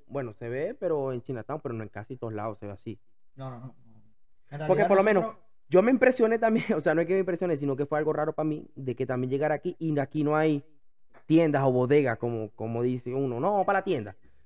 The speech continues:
Speaker 1: Que vos vas y compras un fresco, compras un dorito, un pepito. No, aquí vos tenés que ir para el,
Speaker 2: Walmart.
Speaker 1: para el Walmart o para que, a comprar esa verga. No es como que vos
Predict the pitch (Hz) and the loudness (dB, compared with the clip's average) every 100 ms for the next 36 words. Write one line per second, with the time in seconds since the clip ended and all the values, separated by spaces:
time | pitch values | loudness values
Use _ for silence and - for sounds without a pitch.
0 | - 143 143 147 180 185 156 170 165 180 | -4 4 4 6 4 2 2 2 2 0
1 | 208 170 175 165 170 170 156 202 190 170 | 0 -2 -4 0 0 4 4 2 0 -2
2 | 165 202 - 101 - 120 160 214 226 240 | -4 -4 -8 -14 -12 -6 -4 -2 -2 0
3 | 285 - - - 170 165 156 165 165 170 | 0 -2 -10 -2 2 2 2 0 2 6
4 | 165 262 269 240 226 202 202 208 147 - | 12 12 10 2 -2 -2 -2 0 -2 -2
5 | 139 143 147 143 127 104 - - - - | -2 -2 -2 -4 -6 -10 -16 -20 -20 -4
6 | 147 151 185 180 175 | -2 0 0 2 2